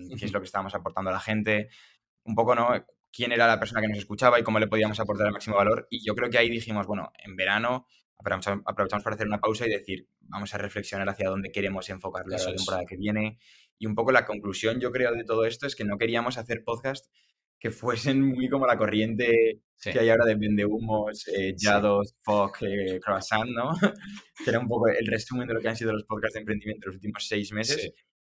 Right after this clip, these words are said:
Speaker 1: Y hemos decidido, pues, hacer un podcast que sea lo más transparente, lo más humano, lo más personal, ¿no? posible, hablando también bastante un poco más de nosotros, que casi nunca
Speaker 2: Eso es.
Speaker 1: hablábamos el año pasado, y algo que nos representase, que después viésemos el resultado y dij-,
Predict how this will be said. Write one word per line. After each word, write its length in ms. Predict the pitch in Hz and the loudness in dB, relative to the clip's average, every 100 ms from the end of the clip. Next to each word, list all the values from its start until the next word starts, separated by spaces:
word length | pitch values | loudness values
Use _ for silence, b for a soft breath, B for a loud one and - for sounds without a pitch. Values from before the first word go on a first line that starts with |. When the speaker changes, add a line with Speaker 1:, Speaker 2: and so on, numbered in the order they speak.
| _ - | _ -6
Speaker 1:
Y 180 | 113 | 0
hemos 180 | 113 120 | 2 4
decidido, 420 | 143 143 135 151 156 | 2 2 0 0 -2
pues, 220 | 131 - | -4 -6
hacer 200 | 110 113 | -6 -4
un 120 | 127 | 0
podcast 320 | 127 120 113 - | 0 0 -4 -10
que 80 | |
sea 220 | 101 107 98 | 2 4 4
lo 80 | |
más 180 | 98 104 | 2 0
transparente, 580 | 120 117 120 120 135 139 | -2 -4 0 0 0 0
lo 80 | 117 | 2
más 200 | 110 113 | 2 0
humano, 480 | 117 123 147 156 151 | -2 0 0 -4 -6
lo 220 | 73 101 | -8 -6
más 460 | 101 104 107 - - _ _ _ _ | 0 2 2 -4 -14 _ _ _ _
personal, 480 | 107 - 107 120 123 | -2 0 0 2 0
¿no? 160 | 135 | -2
posible, 480 | 123 117 127 135 165 | -4 -6 -6 -2 0
hablando 300 | 127 110 113 | 2 2 0
también 480 | 107 107 107 104 - _ | -2 -2 -2 -6 -8 _
bastante 340 | 92 - 104 113 | -16 -8 -6 -4
un 80 | |
poco 140 | 107 104 | -2 -2
más 180 | 101 101 | -2 -4
de 60 | |
nosotros, 480 | 101 92 110 117 139 | -6 -6 -10 -8 -8
que 100 | - | -8
casi 220 | 101 101 104 | -8 -8 -6
nunca 100 | 101 | -4
Speaker 2:
Eso 120 | 101 | 0
es. 20 | |
Speaker 1:
hablábamos 280 | 101 104 98 | 2 2 0
el 80 | 101 | -4
año 80 | 92 | -4
pasado, 440 | 95 107 131 160 b b b b _ | -2 0 0 -2 b b b b _
y 200 | 113 104 104 | 0 2 4
algo 200 | 104 117 | 4 2
que 80 | |
nos 100 | 123 | 2
representase, 600 | 98 95 92 95 107 113 | 2 0 -4 -4 -6 -4
que 80 | 101 | -2
después 280 | 98 - 101 | -4 -4 -4
viésemos 320 | 110 110 113 | -4 -2 -4
el 80 | 107 | -6
resultado 340 | 101 104 104 110 | -8 -2 0 0
y 60 | 101 | -4
dij-, 160 | 104 | -10